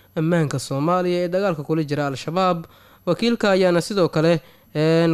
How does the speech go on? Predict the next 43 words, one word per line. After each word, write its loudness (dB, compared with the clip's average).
kulan 2
la 2
qaatay 0
saraakiisha 0
ciidamada 0
Uganda 0
ee 2
ku -4
sugan -2
magaalada 0
Muqdisho, -2
uguna 0
baaqay 0
inay 0
la -2
yimaadaan 0
qorshe -2
cusub -2
oo 0
la 0
xiriirta -2
dardargelinta -2
dagaalka -2
ka -4
dhanka -4
ah -4
Al-Shabaab. -2
Dhowaan 2
ayuu 2
soo 0
saaray 2
ama 0
dhowaan 2
ayuu 0
soo 0
gaaray 0
magaalada 0
Muqdisho -2
wakiilkan -2
cusub -6
ee 0
Midowga 0
Afrika 0